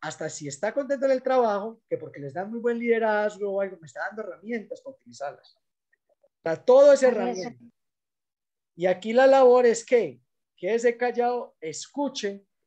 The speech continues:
Speaker 1: como una grabadora y guarde información. Es más,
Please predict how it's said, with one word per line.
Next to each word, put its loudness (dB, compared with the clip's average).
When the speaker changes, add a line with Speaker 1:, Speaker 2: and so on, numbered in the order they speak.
Speaker 1:
como -2
una 0
grabadora 2
y -10
guarde 0
información. -8
Es -6
más, -2